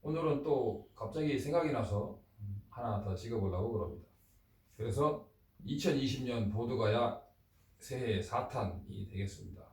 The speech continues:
사 탄이 뭐냐면, 사 탄. 음, 그래서, 어, 오늘은 달라일라마 존자님께서 어제 모살의 삼십칠 수행품에,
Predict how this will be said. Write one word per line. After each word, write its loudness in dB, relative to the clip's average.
사 -4
탄이 0
뭐냐면, 0
사 -12
탄. -4
음, 2
그래서, 0
어, -4
오늘은 6
달라일라마 4
존자님께서 0
어제 2
모살의 2
삼십칠 -2
수행품에, -2